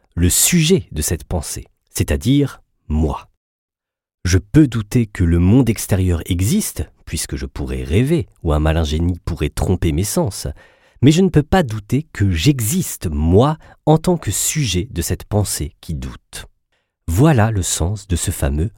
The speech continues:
je pense, donc je suis », que Descartes formule dans son discours de la méthode, qui sera mieux développé dans ses méditations métaphysiques,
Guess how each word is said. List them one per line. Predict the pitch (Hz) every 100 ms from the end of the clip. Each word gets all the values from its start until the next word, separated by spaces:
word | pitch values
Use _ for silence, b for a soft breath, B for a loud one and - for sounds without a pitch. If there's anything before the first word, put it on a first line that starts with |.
| _ _
je | 78 92
pense, | 131 - 80 90 -
donc | 98 123
je | 85 98
suis », | - - - - _ _ _ _ _
que | 110
Descartes | 92 123 - 123 -
formule | - 131 123 131 127
dans | 98
son | - 104
discours | 87 117 - - 131
de | 110
la | 87
méthode, | 76 - 107 131 147 156 B B B
qui | - 135
sera | 147 127
mieux | 113 120 175
développé | 151 120 123 - 123
dans | 95 101
ses | - 104
méditations | 92 113 135 113 - 104
métaphysiques, | 104 107 - 78 71 107 -